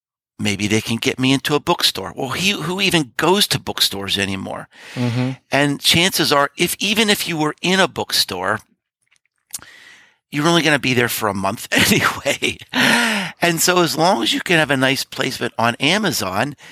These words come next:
Speaker 1: you don't really need those channels like you used to.
Speaker 2: Mm-hmm.
Speaker 1: And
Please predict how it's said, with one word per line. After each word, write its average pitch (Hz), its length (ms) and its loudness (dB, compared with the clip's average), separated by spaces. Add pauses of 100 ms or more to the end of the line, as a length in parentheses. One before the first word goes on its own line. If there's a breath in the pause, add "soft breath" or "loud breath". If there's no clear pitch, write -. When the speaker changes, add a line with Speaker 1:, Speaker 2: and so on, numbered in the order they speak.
(420 loud breath)
Speaker 1:
you 135 160 0
don't 147 340 2
really 147 520 0
need 160 500 0
those 165 300 0
channels 143 460 0
like 151 160 0 (100)
you 156 120 -4
used 196 380 0
to. 92 240 -8 (140)
Speaker 2:
Mm-hmm. 135 360 -2 (160)
Speaker 1:
And 165 140 0